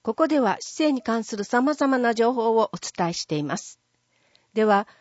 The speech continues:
広報広島市民と市政、令和三年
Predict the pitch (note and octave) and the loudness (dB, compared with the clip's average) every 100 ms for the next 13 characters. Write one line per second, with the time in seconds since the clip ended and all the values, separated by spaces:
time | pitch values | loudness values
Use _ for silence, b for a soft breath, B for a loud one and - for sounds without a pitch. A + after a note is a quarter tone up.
0 | b - C#4+ B3+ A#3+ A3+ A#3 - A#3 A3+ | b 4 4 4 0 2 0 0 -2 -2
1 | - C4+ C#4 A3+ G3+ G#3+ - - G3+ D#3+ | -2 0 0 0 -2 -4 -6 0 0 0
2 | - _ _ _ - F#3 C#4+ C#4+ C4+ - | -6 _ _ _ -6 2 2 4 2 2
3 | B3 A#3+ A#3 A3 G#3 | 0 0 0 -2 -4